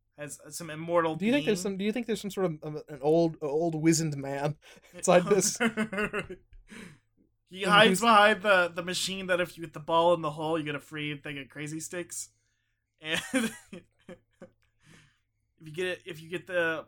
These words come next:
Speaker 1: ball in the hole three times in a row, he'll poke his head out and he'll give you some lifelong wisdom.
Speaker 2: "If you score these balls three, I will make a pizza for thee."
Speaker 1: <laughs> Yeah, of course. Thank you.
Speaker 2: Yeah. Oh, that was
Speaker 1: Uh,
Speaker 2: actually the little man. <laughs> Hey, hey, look
Speaker 1: oh,
Speaker 2: at
Speaker 1: he's
Speaker 2: little
Speaker 1: here. <laughs>
Speaker 2: Hey, look at this little horny guy.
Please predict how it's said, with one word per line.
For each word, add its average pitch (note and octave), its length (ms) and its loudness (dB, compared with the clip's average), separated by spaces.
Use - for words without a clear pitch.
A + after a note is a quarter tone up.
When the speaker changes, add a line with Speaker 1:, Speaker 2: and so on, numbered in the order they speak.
Speaker 1:
ball E3 240 0
in D#3+ 40 -4
the D#3 60 -8
hole D#3+ 140 -8
three D#3 160 -14
times D3 240 -12
in D3+ 40 -16
a D#3 40 -10
row, D3 180 -6
he'll D3 100 -10
poke D3 280 -16
his C#3+ 100 -16
head D3 140 -10
out C3+ 140 -6
and C#3+ 100 -16
he'll D3+ 80 -14
give C#3+ 180 -16
you C#3 100 -12
some A#2+ 280 -16
lifelong B2+ 440 -16
wisdom. B2 600 -14
Speaker 2:
"If F#4 120 -6
you A3 140 -2
score B3 340 6
these G3 220 -2
balls D4 380 2
three, E4+ 360 6
I G3+ 160 8
will G#3+ 140 4
make G#3+ 160 4
a E4 80 -4
pizza F#4+ 420 -2
for F3+ 220 6
thee." D#3+ 380 0
Speaker 1:
<laughs> - 0 -
Yeah, G3+ 840 0
of D3 140 -6
course. D3+ 240 -10
Thank C#3+ 240 -18
you. A2+ 120 -18
Speaker 2:
Yeah. F3 220 2
Oh, D#3+ 260 6
that E3+ 100 8
was F#3 140 10
Speaker 1:
Uh, G3+ 60 10
Speaker 2:
actually F3 180 0
the D#3+ 80 -2
little E3+ 140 4
man. E3 300 2
<laughs> - 40 -20
Hey, A#3 240 -4
hey, F#3 140 -8
look G#3 100 4
Speaker 1:
oh, G#3+ 120 8
Speaker 2:
at F3 60 4
Speaker 1:
he's G#3+ 160 4
Speaker 2:
little E3 120 2
Speaker 1:
here. F3+ 220 -4
<laughs> - 680 -12
Speaker 2:
Hey, G#3 80 -2
look G3+ 100 0
at F#3+ 60 6
this F#3 80 4
little F3+ 100 4
horny E3+ 240 4
guy. D3 140 0